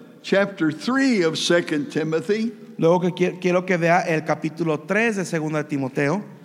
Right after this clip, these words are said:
Speaker 1: And we'll read verses fourteen through seventeen.
Speaker 2: Y vamos a ver los versículos del catorce al diecisiete.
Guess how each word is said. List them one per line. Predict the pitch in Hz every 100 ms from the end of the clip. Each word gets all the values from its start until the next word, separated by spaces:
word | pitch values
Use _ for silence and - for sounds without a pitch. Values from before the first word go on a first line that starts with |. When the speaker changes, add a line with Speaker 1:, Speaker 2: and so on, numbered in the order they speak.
| - - - _
Speaker 1:
And | - 170
we'll | 175 185
read | 185 226 240 220
verses | 170 214 208 180 190 -
fourteen | - 233 233 - 202 202 208 214 170 - - - -
through | - 208 220
seventeen. | - 233 233 190 156 - 170 139 101 -
Speaker 2:
Y | -
vamos | 170 165 185
a | 180
ver | 165 175
los | 180
versículos | 170 151 185 180 185 165
del | 165 180
catorce | 147 - 196 190 160 151 151 -
al | 151 147
diecisiete. | 143 139 156 147 190 196 - 147